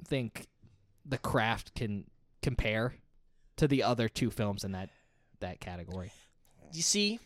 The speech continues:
Speaker 2: here's my thing. I think cinematically, like, grand epic movie-wise, no. But that movie is very much like,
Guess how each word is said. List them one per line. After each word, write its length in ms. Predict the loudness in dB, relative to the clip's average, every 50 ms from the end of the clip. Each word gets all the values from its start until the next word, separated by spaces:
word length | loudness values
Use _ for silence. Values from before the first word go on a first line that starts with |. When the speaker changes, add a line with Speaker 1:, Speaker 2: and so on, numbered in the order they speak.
| _ _ _ _
Speaker 2:
here's 240 | 2 6 6 6 6
my 140 | 4 0 -2
thing. 300 | -2 -4 -6 -6 -6 -12 -18 _ _ _ _ -20 -20 _ _ 0
I 100 | 2 2
think 380 | 2 2 2 0 0 -4 -12 -20 _ _ _ _ _ _ _ _ -6 -2 0 4
cinematically, 840 | 4 6 6 6 4 4 4 4 4 4 2 2 2 0 0 0 -4 -2
like, 300 | 0 0 0 0 0 -6 -18 _ _ _ -16 -4
grand 360 | 4 8 8 8 8 6 4 2
epic 320 | 0 2 4 4 2 4
movie-wise, 720 | 2 2 2 2 0 0 2 2 4 4 2 2 0 -4 -6 _ _ _ _ _ _ _ -14
no. 500 | -12 -8 -6 -4 -4 -4 -4 -6 -10 -14 -20 _ _ _ _ _ _ _ _ _ _ _ 2 6
But 380 | 8 8 8 6 2 -8 -10 -10 -14 -20 -20 -20 _ _ _ _ _ _ _ -2
that 140 | -2 0 2
movie 300 | 2 2 2 2 0 0 -2
is 160 | -2 -2 0
very 260 | 0 2 2 2 2
much 280 | 0 0 -2 0 0 0
like, 300 | 0 0 0 -4 -14